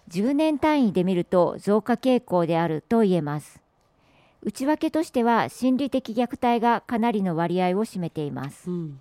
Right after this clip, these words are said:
Speaker 2: それはどういうことなんですか？
Speaker 1: 子どもの面前での両親の喧嘩というものが多く、面前ディーブイとして警察から児童相談所へ通告しております。面前ディーブイ以外にも、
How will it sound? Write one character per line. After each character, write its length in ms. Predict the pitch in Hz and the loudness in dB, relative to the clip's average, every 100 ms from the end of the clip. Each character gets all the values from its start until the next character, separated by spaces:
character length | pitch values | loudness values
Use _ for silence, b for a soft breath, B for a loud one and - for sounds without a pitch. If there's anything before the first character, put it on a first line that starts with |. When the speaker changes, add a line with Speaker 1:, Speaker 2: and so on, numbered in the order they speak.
| _ | _
Speaker 2:
そ 100 | - | -4
れ 60 | 403 | -2
は 120 | 453 | 0
ど 140 | 294 330 | 0 0
う 60 | |
い 20 | |
う 40 | 226 | 0
こ 120 | 165 | -4
と 100 | 147 | -10
な 80 | 123 | -12
ん 40 | |
で 40 | 117 | -18
す 60 | |
か？ 220 | - 92 311 _ b b b b b b b _ | -18 -18 -18 _ b b b b b b b _
Speaker 1:
子 140 | 226 | -2
ど 100 | 294 | 0
も 140 | 294 311 | 0 0
の 140 | 302 | 0
面 240 | 294 311 | 0 -2
前 160 | 294 320 | -2 -2
で 160 | 311 294 | -2 2
の 320 | 233 175 - | 2 2 -2
両 220 | 196 240 | 0 2
親 240 | 254 175 165 | 0 -6 -6
の 100 | 160 | -6
喧 280 | 185 190 190 | -4 -4 -2
嘩 180 | 208 | -4
と 140 | 208 185 | -2 -2
い 60 | |
う 40 | 180 | 0
も 140 | 190 | 0
の 100 | 180 | -2
が 140 | 170 175 | 0 0
多 120 | 180 | 0
く、 360 | - 170 156 - b b b b b | -2 -6 -6 -10 b b b b b
面 240 | 202 240 233 | 0 2 2
前 140 | 254 233 | 2 2
デ 80 | |
ィ 80 | 262 | -2
ー 40 | 262 | 0
ブ 120 | 269 | -2
イ 60 | |
と 120 | 220 208 | 0 -4
し 80 | |
て 320 | - 285 170 - - | 0 0 0 -6 -6
警 180 | 190 | -6
察 280 | 190 196 - | -4 -6 -4
か 120 | 208 | -2
ら 200 | 214 202 - | 0 0 -2
児 140 | 156 | -2
童 160 | 196 196 | -2 0
相 200 | 226 226 | 0 0
談 200 | 233 240 | 0 0
所 100 | 208 | -2
へ 100 | 170 | -4
通 220 | - 196 | -6 -4
告 240 | 226 214 | -4 -4
し 80 | 220 | -4
て 100 | 226 | -2
お 80 | 214 | 0
り 120 | 196 | 0
ま 160 | 190 185 | -2 -4
す。 180 | - _ _ _ _ b b b b b b b - | -10 _ _ _ _ b b b b b b b -4
面 240 | 196 214 | 0 2
前 180 | 226 226 | 2 2
デ 120 | 208 | 2
ィ 80 | 240 | 0
ー 60 | 208 | 2
ブ 120 | 240 | 4
イ 140 | 208 | 4
以 40 | 220 | 2
外 220 | 220 208 | 0 0
に 120 | 233 | 0
も、 280 | 240 202 | 2 0